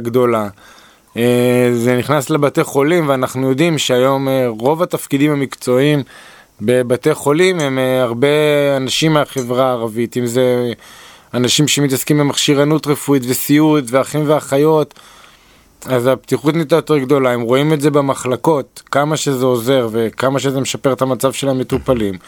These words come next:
וגם ממליצים למשפחות שלהם. בתחום הלגליזציה, אני מאוד... רואים פתיחות בחברה הערבית, ברור שהחברה הערבית בעד. אה, דווקא ראינו לא מזמן שדווקא בחברה הבדואית הייתה התנגדות ל-,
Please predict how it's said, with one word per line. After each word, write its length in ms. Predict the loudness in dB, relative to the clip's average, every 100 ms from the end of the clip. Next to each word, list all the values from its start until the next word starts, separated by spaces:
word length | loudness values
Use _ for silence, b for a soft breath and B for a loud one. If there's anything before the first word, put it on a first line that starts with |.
| B B B B
וגם 220 | -8 -2 0
ממליצים 460 | 0 0 0 0
למשפחות 800 | 2 2 0 -2 -2 -6 -2 -2
שלהם. 360 | -2 -2 -4 -6 b b b b b b -14
בתחום 340 | -10 0 2
הלגליזציה, 960 | 2 2 0 0 0 0 0 2 2 2
אני 160 | 0
מאוד... 220 | 0 2 0 -4 -8 -18 -10
רואים 280 | 0 2 0
פתיחות 380 | -2 0 0
בחברה 480 | 0 -2 -2 0 0
הערבית, 540 | 0 -2 -2 0 -2 -2
ברור 520 | -2 2 2 2 -2
שהחברה 600 | -2 0 0 -4 -2 0
הערבית 360 | 0 -2 -4
בעד. 500 | -2 0 2 0 -2 -8 B B B B B B -6
אה, 460 | 0 2 4 4 2
דווקא 340 | 0 -2 -2 0 0 -2 -2 -4 -6
ראינו 260 | 0 0 2
לא 100 | 2
מזמן 440 | 0 0 0 -2
שדווקא 600 | -2 -2 -2 0 -4 -2
בחברה 360 | -2 -2 0 0
הבדואית 540 | 2 0 0 -2 0
הייתה 200 | 0 2 0
התנגדות 760 | 0 -2 0 2 2 2 -4
ל-, 540 | 0 2 2 0 0